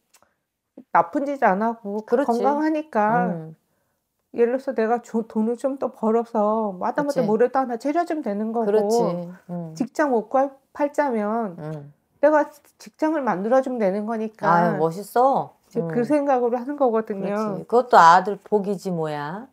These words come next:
Speaker 2: 음.
Speaker 1: 그러니까 주변에 뭐 엄마는 정말 형편없는데 아들 너무 잘하는 애들 보면
Speaker 2: 음.
Speaker 1: 복도 많다 너는 막.
Speaker 2: 음.
Speaker 1: 어쩔 수 없으니까 쟤는 그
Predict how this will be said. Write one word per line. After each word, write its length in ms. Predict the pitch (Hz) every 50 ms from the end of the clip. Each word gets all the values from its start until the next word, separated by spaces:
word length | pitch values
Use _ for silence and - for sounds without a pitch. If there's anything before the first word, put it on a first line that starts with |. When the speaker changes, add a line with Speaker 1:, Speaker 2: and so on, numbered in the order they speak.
| _ _
Speaker 2:
음. 760 | 233 226 - _ _ _ _ _ _ _ _ 165 156 - 147
Speaker 1:
그러니까 580 | 143 285 277 - 294 269 254 233 208 208 202 -
주변에 420 | - 254 233 - 247 247 240 226
뭐 380 | 233 208 202 202 202 202 196 190 - - - - _ _ _ _ _ _ _ - - _
엄마는 520 | 214 220 220 226 247 302 285 277 285 -
정말 320 | - 202 214 226 262 277
형편없는데 580 | 262 262 269 - - 339 285 262 240 226 226 -
아들 300 | 196 185 180 214 214 190
너무 200 | 190 196 220 262
잘하는 440 | 254 226 233 226 220 - 202 233 240
애들 220 | 233 - 226 220
보면 300 | - 214 196 202 208 175
Speaker 2:
음. 480 | 180 180 180 175 170 165 160 160 165 165 - _ _ _ _ _
Speaker 1:
복도 280 | 247 226 - _ 302
많다 320 | 294 254 240 226 - 262 233
너는 320 | 208 208 214 214 226 208
막. 180 | 202 - - - _ _ _ _ _ _ _ _ _ _ -
Speaker 2:
음. 480 | 185 190 185 170 160 160 156 180 175 - _ _ _ _ _ _ _ _ _ _ _ _ _ -
Speaker 1:
어쩔 320 | - 226 226 226 294 302
수 140 | - - 277
없으니까 520 | 214 - - - 262 247 - 262 262 262
쟤는 400 | - - 233 214 226 247 240 233 - - _ _ _ _ _ _ _ _ _ _ _
그 240 | _ - 247 247